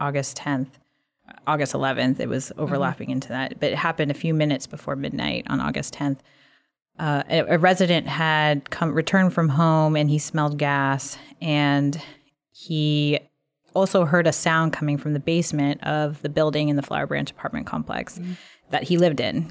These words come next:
Speaker 1: which was building eight seven oh one. And he went down to the basement to kind of investigate it, and he heard this sound,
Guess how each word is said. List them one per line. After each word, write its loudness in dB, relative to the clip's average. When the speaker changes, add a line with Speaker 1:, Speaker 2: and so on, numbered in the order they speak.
Speaker 1:
which -4
was -2
building 0
eight -4
seven -6
oh -4
one. -4
And 2
he 4
went 2
down 6
to 0
the 4
basement 2
to 0
kind 0
of 0
investigate 2
it, 4
and 2
he 4
heard 2
this 2
sound, 2